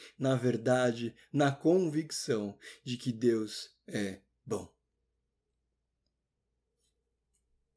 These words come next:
Segundo, acorde. Tem muita coisa ruim que a gente tá lidando hoje porque decidiu ontem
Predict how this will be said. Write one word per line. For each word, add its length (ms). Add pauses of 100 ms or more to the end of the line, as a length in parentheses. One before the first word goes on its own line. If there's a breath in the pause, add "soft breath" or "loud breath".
(1040)
Segundo, 500 (460)
acorde. 560 (1160 loud breath)
Tem 140
muita 180
coisa 240
ruim 460
que 80
a 60
gente 180
tá 120
lidando 380
hoje 420 (460 soft breath)
porque 240
decidiu 960 (140)
ontem 520